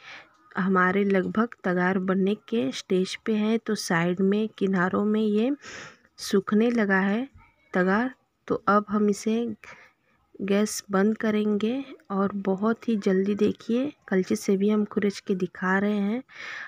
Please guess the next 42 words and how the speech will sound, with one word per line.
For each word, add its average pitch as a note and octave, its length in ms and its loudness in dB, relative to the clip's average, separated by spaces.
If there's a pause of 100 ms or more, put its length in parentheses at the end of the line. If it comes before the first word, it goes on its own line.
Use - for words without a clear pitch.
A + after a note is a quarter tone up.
(120)
अब F#3 200 -2
लगभग G3 380 2
हमारा F#3+ 460 0
तगार F#3 360 0
बन F#3+ 240 2
के G#3+ 160 -2 (140)
तैयार F3+ 460 0
होगा। G#3 500 2 (580)
इसे G#3+ 280 0
हमें G3+ 320 2 (320)
लगातार G3 760 0 (100)
चलाते E3+ 540 2
रहना A3+ 400 2
है A#3 260 -2 (100)
और G3 200 2
अब F#3+ 120 2
हम G#3 220 2
गैस F#3 320 -2
का G3+ 180 -2
फ्लेम A3 380 -4 (140)
बंद F3+ 300 0
कर F3 220 -4
देंगे F3 400 0 (440)
और G3 100 2
इसे A3+ 300 2
हमें A3+ 240 2 (100)
ठंडा F3+ 400 2
करना F3+ 400 0
है। F#3 240 -2 (600)
देखिए, G3 320 0
हमने A3 260 2
गैस F#3 280 0
का F#3+ 160 -2
फ्लेम F#3 360 0
बंद F3+ 260 0
कर G#3+ 220 -2
दिया A#3 300 0
है। A#3+ 120 2
इसके G#3+ 320 0
जो F#3+ 160 2
बबल्स F#3 580 2
हैं C#4 200 0